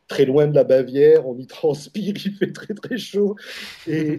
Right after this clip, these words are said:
et surtout, euh, extrêmement dangereux, extrêmement dangereux. Et, euh, c'est un espace où finalement l'idéologie a, a peu de, a peu de place,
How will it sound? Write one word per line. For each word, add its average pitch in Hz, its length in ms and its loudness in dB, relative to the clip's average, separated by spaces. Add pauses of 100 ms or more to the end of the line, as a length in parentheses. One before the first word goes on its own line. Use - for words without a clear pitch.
et 139 40 -6
surtout, 170 680 -6
euh, 123 280 4
extrêmement 135 460 -4
dangereux, 139 420 -2 (480)
extrêmement 147 480 -6
dangereux. 131 560 -2 (640)
Et, 185 360 4
euh, 139 880 0
c'est 147 400 -4
un 139 120 2
espace 147 600 -4
où 143 80 -10
finalement 147 540 -2
l'idéologie 147 1200 -6
a, 120 180 -6
a 117 140 -10
peu 156 220 -2
de, 127 420 -4
a - 60 -6
peu 135 120 -2
de 139 120 0
place, 147 480 0